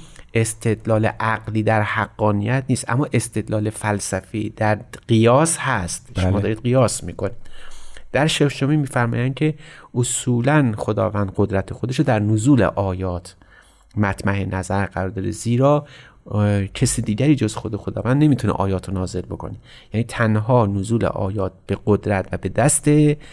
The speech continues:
Speaker 1: خود خداوند
Speaker 2: بله.
Speaker 1: است. و این آیاتی که الان می‌بینید داره نازل می‌شه از قلم حضرت باب،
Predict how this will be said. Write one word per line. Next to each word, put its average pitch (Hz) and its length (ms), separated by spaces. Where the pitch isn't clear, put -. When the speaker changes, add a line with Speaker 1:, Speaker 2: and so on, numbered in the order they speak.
Speaker 1:
خود 143 360
خداوند 95 640
Speaker 2:
بله. 101 100
Speaker 1:
است. 104 280
و 107 40
این 151 240
آیاتی 147 360
که 147 140
الان 147 200
می‌بینید 143 680
داره 123 140
نازل 123 300
می‌شه 127 240
از 120 120
قلم 123 280
حضرت 120 280
باب، 127 340